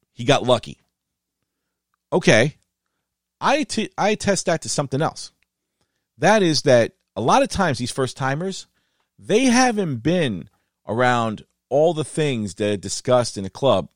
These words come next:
or a shooting range when it comes to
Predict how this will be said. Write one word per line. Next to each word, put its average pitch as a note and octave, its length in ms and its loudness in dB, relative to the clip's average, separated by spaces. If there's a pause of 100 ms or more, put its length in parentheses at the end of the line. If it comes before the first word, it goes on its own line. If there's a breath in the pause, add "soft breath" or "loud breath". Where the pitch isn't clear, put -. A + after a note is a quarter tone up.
(1000)
or G#2+ 140 -4
a G#2+ 60 -4
shooting D3 360 0
range F2+ 420 -6 (300)
when A#2+ 160 -6
it A#2+ 80 -4
comes A2 300 -4
to A2+ 200 -6